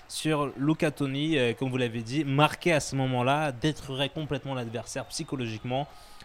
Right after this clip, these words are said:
Euh, surtout quand on a, on est, on a, euh, mené en début de match comme la France, être égalisé très vite, très tôt dans le match et avoir un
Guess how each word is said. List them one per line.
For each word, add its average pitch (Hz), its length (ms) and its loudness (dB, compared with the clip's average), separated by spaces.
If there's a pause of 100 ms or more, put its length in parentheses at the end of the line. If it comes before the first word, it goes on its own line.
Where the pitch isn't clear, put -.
Euh, 107 380 4
surtout 147 320 2
quand 143 120 0
on 127 200 2
a, 113 420 2
on 120 120 -2
est, 123 180 0
on 127 300 2
a, 143 280 10
euh, 117 220 4
mené 147 480 6
en 139 80 4
début 127 220 2
de 131 40 0
match 135 200 4
comme 127 180 2
la 123 100 6
France, 147 440 0 (320)
être 123 120 0
égalisé 135 500 4
très 147 220 2
vite, 143 160 -2 (120)
très 151 140 0
tôt 147 100 0
dans 143 100 2
le 143 60 2
match 147 340 2
et 120 160 0
avoir 113 580 2
un 127 60 -4